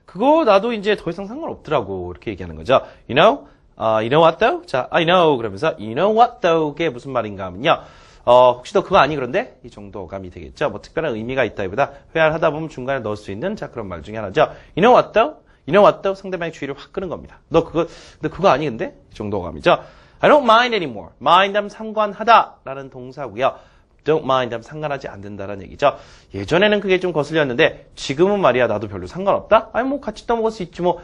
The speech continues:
그렇게 생각이 들었다는 얘기입니다. 자, 그러니까요. 팀이 같이 이렇게 마무리하죠. I think I've become very Koreanized라고 얘기합니다. 자, 바로 이 말이죠. Korea 그럼 우리나라고요. Korean 그럼 한국어나 한국 사람을 말하는데 Koreanize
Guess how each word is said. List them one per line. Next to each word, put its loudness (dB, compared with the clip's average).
그렇게 -8
생각이 -2
들었다는 -10
얘기입니다. -16
자, -16
그러니까요. 6
팀이 -4
같이 -8
이렇게 -4
마무리하죠. 0
I 4
think -2
I've 2
become -4
very -2
Koreanized라고 -10
얘기합니다. -18
자, -14
바로 -4
이 -8
말이죠. 0
Korea 6
그럼 -4
우리나라고요. 0
Korean 2
그럼 -4
한국어나 -2
한국 -10
사람을 -4
말하는데 -4
Koreanize 2